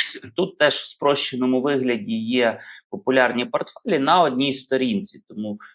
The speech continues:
коли мене там питають приклад портфеля, я часто даю там, е, знайомим чи, чи друзям, чи просто хтось питає, кажу: "Ось, дивіться, на Bogleheads там всі портфелі зібрані,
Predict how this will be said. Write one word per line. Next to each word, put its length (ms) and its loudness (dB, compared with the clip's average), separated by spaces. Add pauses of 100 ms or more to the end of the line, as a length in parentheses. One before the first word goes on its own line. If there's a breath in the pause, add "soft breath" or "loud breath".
(140 loud breath)
коли 220 2
мене 280 0
там 340 -2 (100)
питають 500 2
приклад 460 0
портфеля, 480 0
я 180 2
часто 420 -6
даю 380 -2
там, 400 -6
е, 200 -6
знайомим 720 2
чи, 260 -10
чи 180 -10
друзям, 440 -2
чи 140 -12
просто 360 -4
хтось 280 -10
питає, 440 -2
кажу: 280 -8
"Ось, 260 -2
дивіться, 320 -10
на 80 -6
Bogleheads 680 -4
там 100 -6
всі 180 -8
портфелі 520 -4
зібрані, 540 -4